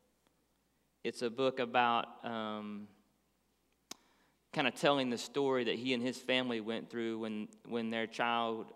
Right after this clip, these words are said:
uh, was diagnosed with leukemia. And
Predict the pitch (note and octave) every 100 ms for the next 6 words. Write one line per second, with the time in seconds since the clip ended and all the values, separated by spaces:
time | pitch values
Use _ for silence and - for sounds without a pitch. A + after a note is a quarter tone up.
0 | A2+ G#2+ G#2+ - A#2 A2+ A2 A2 G#2+ G#2
1 | G#2+ - B2+ G#2+ D#2+ - - _ _ _
2 | _ _ _ _ _ _ _ _ _ _
3 | _ _ _ _ _ _ _ _ _ _
4 | _ _ _ C3+ B2 A#2